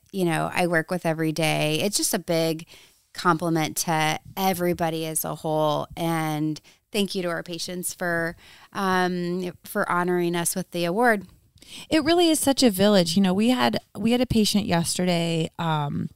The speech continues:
Speaker 2: it was actually for the Prairie Sleep kinda center thing, but, um, had a history with, with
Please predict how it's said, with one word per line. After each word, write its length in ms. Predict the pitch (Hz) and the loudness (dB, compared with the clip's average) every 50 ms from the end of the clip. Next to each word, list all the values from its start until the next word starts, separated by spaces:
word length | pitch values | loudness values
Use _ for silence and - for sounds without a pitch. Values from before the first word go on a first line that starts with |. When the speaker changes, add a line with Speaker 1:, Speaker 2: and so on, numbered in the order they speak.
| - - - - - - - - | -14 -18 -18 -20 -20 -20 -14 0
Speaker 2:
it 80 | - 214 | 4 4
was 140 | 226 208 - | 4 4 4
actually 380 | - - 220 - - - 214 196 | 2 2 2 2 2 2 4 2
for 760 | 196 - - - 190 175 170 170 170 165 160 156 160 - - - | 2 0 2 4 4 6 6 4 4 2 0 -2 -2 -4 -6 -6
the 240 | - 175 165 151 - - | -2 0 2 2 2 0
Prairie 340 | - - 202 180 165 160 156 | 0 2 4 4 4 4 2
Sleep 460 | 156 - - - 196 208 214 180 - - - - - | 0 -2 -2 0 2 2 2 2 0 -2 -6 -6 -2
kinda 240 | - 180 165 156 | 0 2 2 2
center 340 | 156 - - 170 165 165 170 | 2 0 -2 -2 -2 -2 -2
thing, 420 | 160 - 175 170 165 165 170 165 - | -2 -2 -2 -2 0 0 -2 -2 0
but, 320 | 185 175 165 165 - - - - - - - - - - _ _ _ - | 2 2 4 2 0 -2 -8 -18 -20 -20 -20 -20 -20 -20 _ _ _ 0
um, 580 | 190 185 175 180 175 185 196 202 196 202 240 - _ _ _ _ | 0 2 2 2 2 0 -2 -2 -4 -4 -8 -12 _ _ _ _
had 220 | - 202 220 226 220 | -6 -2 0 2 2
a 60 | 247 | 4
history 640 | 214 214 214 - - - 214 208 208 202 196 196 196 | 2 2 2 0 -2 0 0 2 2 2 2 2 2
with, 440 | 196 180 180 175 170 - - - - - - | 2 2 2 0 0 -2 -6 -12 -14 -16 -18
with 380 | - - 185 180 175 165 - - | -8 -2 0 0 0 0 -2 -8